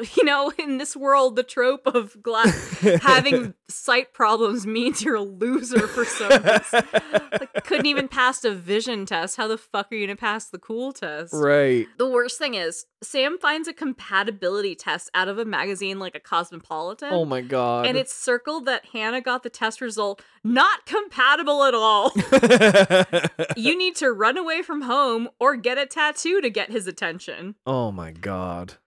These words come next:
Speaker 1: Sam then finds a tattoo appointment card and remembers that Hannah had a big butterfly tattoo on her arm.
Speaker 2: Oh my gosh, this poor girl. That is some desperation.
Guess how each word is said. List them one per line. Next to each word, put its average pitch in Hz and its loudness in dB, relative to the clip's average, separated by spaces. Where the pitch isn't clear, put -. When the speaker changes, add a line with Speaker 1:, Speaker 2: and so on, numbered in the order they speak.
Speaker 1:
Sam - -6
then 359 2
finds 311 0
a 285 -8
tattoo 294 0
appointment 254 0
card 196 0
and 214 -2
remembers 294 -2
that 226 -4
Hannah 254 -2
had 226 0
a 190 -2
big 226 -6
butterfly 208 -2
tattoo 190 -4
on 185 0
her 208 -4
arm. 165 -4
Speaker 2:
Oh 185 6
my 156 -2
gosh, 196 -2
this 262 -6
poor 190 0
girl. 175 2
That 190 -2
is 165 -2
some 135 -6
desperation. 160 -2